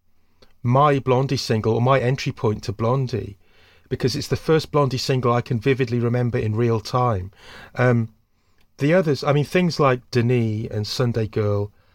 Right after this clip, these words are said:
and Heart of Glass sort of seep through to me after the fact, but Dreaming was the start of a new era, you know, the Eat the Beat, um, era of, of, of Blondie. And, um,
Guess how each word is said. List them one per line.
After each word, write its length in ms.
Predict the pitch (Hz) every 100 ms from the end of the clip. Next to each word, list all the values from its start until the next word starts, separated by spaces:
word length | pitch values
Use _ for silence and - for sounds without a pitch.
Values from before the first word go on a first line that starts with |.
| _ _ -
and 220 | - 110
Heart 300 | 98 120 104
of 100 | 101
Glass 540 | - 113 107 98 - - _ _ _ - -
sort 560 | - - 180 180 175
of 100 | 143
seep 300 | - 135 139
through 260 | - 135 127
to 120 | -
me 140 | 113 113
after 320 | 131 135 -
the 80 | 107
fact, 460 | - 98 90 - -
but 240 | 127 127 - _ _ _ _ _ _ _
Dreaming 380 | - 165 185 165
was 120 | 131
the 60 | 120
start 340 | - - 123
of 80 | 113
a 60 | 113
new 240 | 120 120
era, 420 | 123 135 107 92 104
you 80 |
know, 80 | 117
the 220 | 107 110 127
Eat 240 | 120 - -
the 80 |
Beat, 460 | 107 113 110 - - _ _ _ _ _ -
um, 260 | 104 98 95
era 360 | - 113 110 95
of, 280 | 104 101 -
of, 120 | - - -
of 180 | 107
Blondie. 540 | - 110 110 107 98 101
And, 240 | 104 95 -
um, 320 | 110 104 92